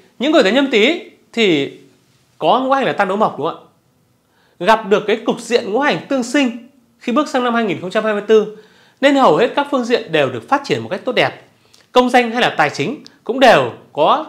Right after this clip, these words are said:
gì thể thực hiện hóa cái tham vọng của mình. Năm nay thì bản mệnh nên tăng cường cái kiến thức,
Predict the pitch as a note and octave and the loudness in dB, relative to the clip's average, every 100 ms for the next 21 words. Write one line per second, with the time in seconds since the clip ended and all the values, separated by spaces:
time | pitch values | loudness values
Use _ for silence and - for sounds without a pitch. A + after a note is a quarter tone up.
0 | E3 C#3 A2 - _ _ - B2+ A#2+ - | -6 -6 -8 -16 _ _ -2 0 -2 -8
1 | _ _ _ - G#3 G#3 F#3+ E3 D#3+ G3+ | _ _ _ -8 -6 -2 -2 0 -2 -2
2 | - A#3+ A3 D#3 C3+ C3+ A2 - _ _ | -6 -8 -4 -4 -4 -6 -8 -16 _ _
3 | _ _ _ _ - C4+ D4+ D4+ F3+ D3 | _ _ _ _ 0 2 4 2 0 0
4 | F#3 F#3+ C4+ C4 - C#4 - A3 D3+ C3+ | 0 0 0 2 0 -2 0 0 0 -2
5 | D3 - F#3+ E4+ | -4 -2 -2 0